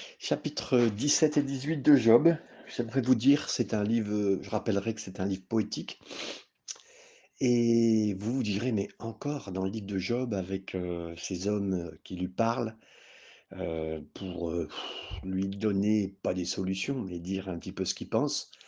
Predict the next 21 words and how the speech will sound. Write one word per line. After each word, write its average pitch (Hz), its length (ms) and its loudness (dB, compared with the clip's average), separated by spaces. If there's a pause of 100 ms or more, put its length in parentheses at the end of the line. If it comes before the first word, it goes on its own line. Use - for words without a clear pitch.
(880)
Mes 107 140 0
amis, 156 180 6
c'est 110 320 0 (1000)
le 120 120 2
fait 160 160 2
d'abord 143 300 4
que - 60 -10
ça 127 80 0
soit 120 220 0
un 117 80 4
livre 113 160 -2
poétique, 101 340 -2
c'est 98 180 -4
pas 131 120 2
évident 127 320 2
de, 98 360 2
de 92 140 -4
saisir 98 480 -4
toujours 101 240 -6
la 82 80 -4
pensée. 90 480 -6